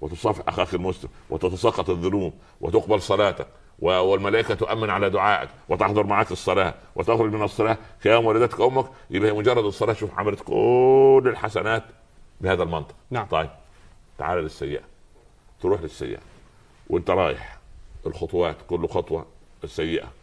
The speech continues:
Speaker 1: وترفع عنك والعياذ بالله رب العالمين، وبعدين تروح وثم-، وتستمر المعصية وتتعود عليها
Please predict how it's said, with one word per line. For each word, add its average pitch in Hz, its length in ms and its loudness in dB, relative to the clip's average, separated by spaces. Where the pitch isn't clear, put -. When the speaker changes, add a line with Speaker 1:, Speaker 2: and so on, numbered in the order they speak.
Speaker 1:
وترفع 80 640 -2
عنك 82 240 -4
والعياذ 92 360 2
بالله 95 220 0
رب 90 120 -2
العالمين، 90 260 -2
وبعدين 92 320 0
تروح 95 280 0
وثم-، 104 380 -2
وتستمر 101 480 -2
المعصية 92 600 -2
وتتعود 82 500 -2
عليها 92 360 0